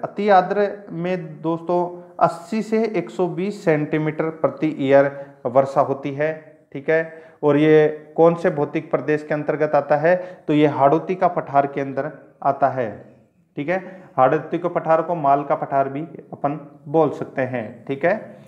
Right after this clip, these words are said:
हाड़ौती के पठार में कौन सी जलवायु रहती है, तो अति आर्द्र जलवायु रहती है, ठीक है। ये तो हो गया दोस्तों जलवायु का सामान्य वर्गीकृत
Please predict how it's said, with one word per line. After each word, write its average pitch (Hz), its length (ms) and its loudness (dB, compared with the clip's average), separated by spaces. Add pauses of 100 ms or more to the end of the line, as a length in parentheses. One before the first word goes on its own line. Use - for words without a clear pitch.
(440)
हाड़ौती 147 340 4
के 196 100 -2
पठार 180 360 2
में 196 300 -6 (320)
कौन 156 200 0
सी 160 140 -10
जलवायु 175 380 2
रहती 175 280 -2
है, 185 140 0
तो 190 120 -4
अति 165 360 0
आर्द्र 143 320 2
जलवायु 139 540 2 (340)
रहती 143 400 -4
है, 120 460 -4
ठीक 135 160 -6
है। 214 320 0 (380)
ये 151 120 4
तो 170 120 2
हो 170 80 6
गया 175 140 6
दोस्तों 170 340 2
जलवायु 147 380 4
का 165 120 4
सामान्य 127 600 -2 (320)
वर्गीकृत 120 680 -2